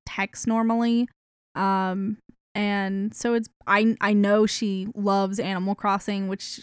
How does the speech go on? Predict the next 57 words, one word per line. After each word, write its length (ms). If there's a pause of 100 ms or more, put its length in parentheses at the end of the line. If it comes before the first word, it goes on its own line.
kind 320
of 160
influenced 680
me 160
to 140
get 200
it 160
in 120
the 100
first 360
place, 400 (380)
'cause, 560
um, 540
I 80
found 280
out 140
that 140
she, 440
or 140
I 40
knew 180
she 160
had 180
a 60
Switch, 480
and 180
so 400 (680)
I 80
kind 300
of 120 (280)
got 240
it 180
to 120
see 180
if 120
that 180
would 160
help 240
me 160
and 100
her 140
connect 480
more, 180
and 80
it 80
actually 340
has. 360
It's 160
really 180
nice 300
when 80
she 120
gets 240
on, 320
'cause 240
we 140
will 380